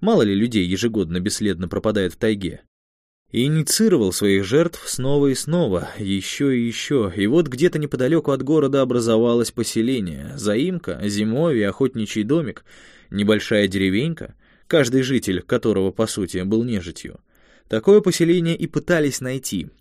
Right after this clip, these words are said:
вычислить сотрудники обоих дозоров. В итоге, ровно сутки назад, на закате, Харламов обнаружил лагерь геологов. К всеобщему удивлению, геологи, всего-то шесть человек, оказались не вампирами, а оборотнями.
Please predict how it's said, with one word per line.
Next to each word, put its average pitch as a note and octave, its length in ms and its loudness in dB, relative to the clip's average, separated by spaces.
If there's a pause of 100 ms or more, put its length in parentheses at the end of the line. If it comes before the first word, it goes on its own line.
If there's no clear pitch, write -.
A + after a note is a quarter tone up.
(160)
вычислить - 760 -2
сотрудники A2 560 -4
обоих B2+ 320 0
дозоров. B2+ 520 -2 (400)
В G2+ 160 0
итоге, C#3+ 400 2
ровно G2+ 380 2
сутки F#2 340 -6
назад, G#2 420 -2
на F2+ 140 -6
закате, C3 540 -2
Харламов D3 540 0
обнаружил B2+ 600 -2
лагерь G2+ 480 -2
геологов. F2+ 760 -4 (560)
К - 60 -18
всеобщему F3+ 480 0
удивлению, A#2 480 0
геологи, G#2+ 600 2 (220)
всего-то A2+ 360 0
шесть A2+ 200 -2
человек, G#2+ 460 -2 (280)
оказались D3 640 0
не F3+ 100 0
вампирами, C#3 680 -2 (280)
а F3+ 300 -2
оборотнями. F2 800 0